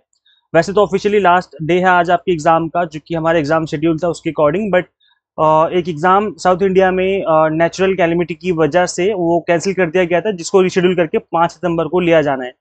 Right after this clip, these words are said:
तो कल भी एक simple, ए-, एक single, अ, particular center का एग्जाम है, बाकी सभी के जो एग्जाम है वो आज हो चुके हैं। तो आज आप सब लोग tension free हो चुके होंगे, I think। बाकी आप result का wait करना है आप सभी को। तो देखो guys, आज हम analysis कर लेते हैं फटाफट से।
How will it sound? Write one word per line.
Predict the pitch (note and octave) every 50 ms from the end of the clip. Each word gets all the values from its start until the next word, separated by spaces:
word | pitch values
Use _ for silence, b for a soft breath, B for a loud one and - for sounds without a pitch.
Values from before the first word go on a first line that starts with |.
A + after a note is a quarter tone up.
| b b b b _ _
तो | - D#3+
कल | - F#3 F3 F3+
भी | F3 E3 G#3 A#3
एक | A3 F3+ G3 F#3 -
simple, | - - F#3 F#3 E3+ E3 G3+ G3+ G#3 G#3+ F#3+ -
ए-, | F#3+ F#3 E3+
एक | G3 F#3
single, | - - F#3+ F#3 F#3 G3+ G#3 G#3+ G#3 F#3+
अ, | - - E3 D3+ D3+ D3 C#3+ D3 - _ -
particular | E3+ D#3+ D#3+ F3 F#3 G3 F#3+
center | - - E3 D#3+ D#3+ F3 F#3+
का | E3+ F#3
एग्जाम | E3+ D3+ D3+ E3+ D#3+ D#3 F3+
है, | A3+ B3+ - E3
बाकी | D3+ D3+ D3+ - F#3+
सभी | - F#3+ F3+ F3
के | E3+ F#3
जो | F3 F3+
एग्जाम | E3 D3 D3+ E3 E3
है | F3 F3
वो | E3+ E3+
आज | D3+ D3+ D#3+ C#3+ D3+
हो | D#3+ D#3
चुके | - D#3+ C#3+ - E3+
हैं। | E3+ F#3+ B3 _ _ _ _ b b b b _ _ _ -
तो | E3+
आज | D#3+ D#3+ D#3+ F3
आप | E3+
सब | - F3 D#3
लोग | D#3 E3 E3+ F3 F3 E3+ D#3+ -
tension | - D#3 C#3+ - D#3+ D3+
free | - D#3+ D#3+
हो | D#3 - D3+ D3
चुके | C#3 D#3+ D#3 E3+
होंगे, | D#3+ E3 D#3 D3+
I | C#3
think। | C#3 - - _ _ _ _ _ _ _ -
बाकी | C#3+ - D#3 - F#3
आप | F3 D#3+
result | D3+ D3+ E3 E3 D3+
का | D#3+ F3
wait | D#3 D#3+ D#3+ -
करना | - D#3+ D3+ D#3+
है | D#3+
आप | D3+
सभी | - - D3 D3+ D3+
को। | - G3 A#3 - _ _ _ _ -
तो | F3 F3 F3 F3 F3 F3 F3 F3 F3 - -
देखो | D#3+ D#3+ D#3 A3
guys, | G3 G#3 F#3+ F#3+
आज | F3+ F3+ F3+
हम | F#3
analysis | F#3 F3+ F3 F3+ E3 F#3 E3+
कर | - F#3 E3+
लेते | E3+ D#3+ F#3
हैं | F3 F3
फटाफट | E3+ E3+ E3 E3 D#3+
से। | - - B3+